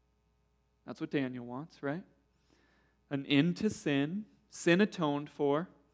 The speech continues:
God bringing in everlasting righteousness, and so on and so on.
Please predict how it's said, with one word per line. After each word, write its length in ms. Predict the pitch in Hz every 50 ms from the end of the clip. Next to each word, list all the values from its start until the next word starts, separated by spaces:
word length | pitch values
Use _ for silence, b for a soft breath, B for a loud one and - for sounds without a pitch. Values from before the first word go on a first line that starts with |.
| b b b b b b b b _ -
God 320 | - 147 156 180 175 170
bringing 340 | 190 202 202 196 202 196 185
in 180 | 185 185 185 185
everlasting 800 | 160 165 160 170 190 185 175 170 175 180 175 - - 185 175
righteousness, 800 | 160 143 131 131 131 - - 135 - - - 135 135 135 139 -
and 160 | - 120 123 -
so 240 | - - 127 123
on 320 | 123 120 120 120 117 120 117 123 127 _ _ _ _ _ _ -
and 120 | 214 196
so 240 | - - - - - -
on. 80 | - -